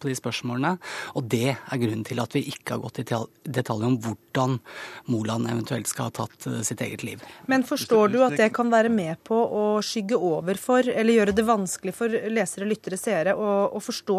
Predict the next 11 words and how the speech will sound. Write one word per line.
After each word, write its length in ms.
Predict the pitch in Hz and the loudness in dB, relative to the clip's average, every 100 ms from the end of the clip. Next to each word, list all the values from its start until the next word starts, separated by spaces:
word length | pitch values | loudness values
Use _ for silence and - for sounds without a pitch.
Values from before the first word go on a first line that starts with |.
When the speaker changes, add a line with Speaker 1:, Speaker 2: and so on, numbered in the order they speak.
| 202 | 2
Speaker 2:
hva 80 | 180 | 0
som 140 | 240 | -2
faktisk 480 | - 196 - 240 - | -4 -8 -6 -6 -4
er 240 | 208 208 | 0 0
saken 400 | - 185 - 277 | 2 0 0 -4
som 240 | 262 226 226 | -2 0 0
retten 240 | 185 - | -2 -4
skal 180 | 214 233 | -6 -4
ta 140 | 226 | -4
stilling 320 | 220 220 190 - | -2 -2 -2 -4
til? 160 | - | -8